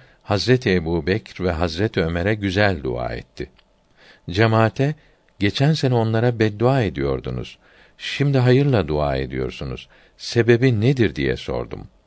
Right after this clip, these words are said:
"Bana geçen seneki imamı görmek ister misin?" dediler. "Evet, isterim." dedim. Beni bir eve götürdüler.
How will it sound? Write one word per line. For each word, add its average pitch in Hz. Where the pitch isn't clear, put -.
"Bana 135
geçen 107
seneki 95
imamı 92
görmek 92
ister 123
misin?" 80
dediler. -
"Evet, 113
isterim." 110
dedim. -
Beni 127
bir 95
eve 82
götürdüler. 62